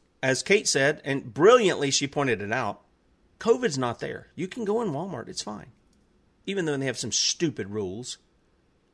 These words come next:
And I'm telling you right now, this mask manda-, mandation, is that a word? Mandatory masks <laughs> that's being implemented on several states. In fact,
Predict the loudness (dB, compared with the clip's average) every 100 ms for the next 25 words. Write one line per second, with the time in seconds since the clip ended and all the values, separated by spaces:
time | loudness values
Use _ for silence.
0 | _ _ _ _ _ _ _ -2 0 0
1 | 2 2 2 2 2 0 0 0 -2 -4
2 | -14 _ _ _ _ _ _ _ _ _
3 | _ _ _ _ _ _ _ _ _ _
4 | -12 4 6 6 4 4 6 6 4 2
5 | 0 0 2 2 0 -2 -2 -2 0 0
6 | 0 -2 -4 -8 _ _ _ _ _ -6
7 | -2 -2 0 -2 -2 -6 _ _ _ _
8 | -4 0 0 0 0 0 2 2 0 -2
9 | -6 -8 -6 -6 -8 _ _ _ _ _
10 | _ _ _ _ 0 4 4 4 0 0
11 | 0 2 0 0 0 2 0 0 -4 -2
12 | -2 -2 -2 2 2 2